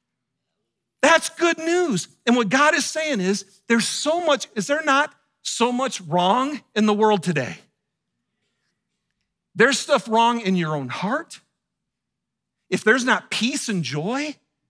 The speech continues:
then Jesus is saying, then there's something wrong in your heart. 'Cause, um, when I come and I reign and you walk in my ways,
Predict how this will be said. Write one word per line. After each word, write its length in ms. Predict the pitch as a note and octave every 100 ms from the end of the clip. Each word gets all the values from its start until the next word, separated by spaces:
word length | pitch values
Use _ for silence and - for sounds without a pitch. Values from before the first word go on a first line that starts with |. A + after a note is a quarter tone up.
| _ _ _
then 140 | E3+ D3+
Jesus 500 | - A#3+ C4+ C#4 C4+
is 120 | A#3
saying, 460 | G#3 G3+ C4 A#3 -
then 120 | G#3+
there's 180 | G#3+ G#3
something 440 | - A#3 A3 G3
wrong 540 | F#3+ C#4+ C#4 F3+ F#3+ A3 _ _ _ _
in 180 | - A3+
your 240 | G#3 G#3+ G#3
heart. 520 | - D4+ E3+ - - _ _ _ _ _ _ _ _ _ -
'Cause, 180 | G3+ F3+ F3
um, 200 | F#3+ F#3+
when 140 | G3+
I 180 | A#3+ E4+
come 420 | G#3 F3+ D#3+ G3+ -
and 120 | F3
I 260 | E3+ D4+
reign 500 | F4 E3+ D#3 D3+ D#3+
and 200 | - F3+
you 100 | F3+
walk 240 | C4+ C4 G#3+
in 140 | E3+
my 240 | F3+ D#4 E4+
ways, 460 | F3 D3 C#3+ F#3